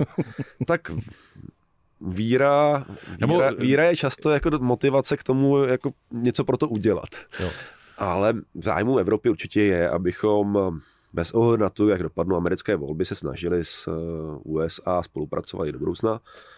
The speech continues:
Speaker 1: Alespoň v té bezpečnostní oblasti. Obávám
Speaker 2: Zaj-
Speaker 1: se, obávám se, že třeba v té ekonomické to bude hodně skřípat v případě jako návratu Donal-, Donalda Trumpa.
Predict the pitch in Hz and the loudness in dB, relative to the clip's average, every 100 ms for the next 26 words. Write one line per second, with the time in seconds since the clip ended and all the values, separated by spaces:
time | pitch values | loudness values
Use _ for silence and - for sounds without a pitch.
0 | - - - _ _ _ _ _ _ _ | -20 -20 -20 _ _ _ _ _ _ _
1 | _ _ - 120 127 - 123 117 101 - | _ _ -6 -2 -2 0 0 2 0 -4
2 | - - 87 - 50 50 - 110 131 _ | -6 -6 -6 -4 -6 -8 -6 -8 -8 _
3 | _ _ _ _ _ _ _ _ - 120 | _ _ _ _ _ _ _ _ -4 0
4 | 151 156 147 - 127 127 135 131 135 - | 4 4 2 0 0 2 2 2 0 2
5 | 127 - 73 - - - 143 110 123 127 | 0 0 -8 -12 -14 -4 -2 2 2 2
6 | 127 - 117 120 113 104 82 90 - 101 | 0 0 0 0 2 0 0 -4 -4 -8
7 | 104 92 123 - - - 92 95 95 95 | -4 -4 -4 -12 -12 -4 -2 0 0 0
8 | 95 104 92 90 90 - 95 90 90 92 | -2 0 0 0 -4 -2 -2 0 -2 -4
9 | 87 82 90 90 92 - 85 80 92 107 | -8 -10 -4 -2 -2 -4 -6 -4 -4 -6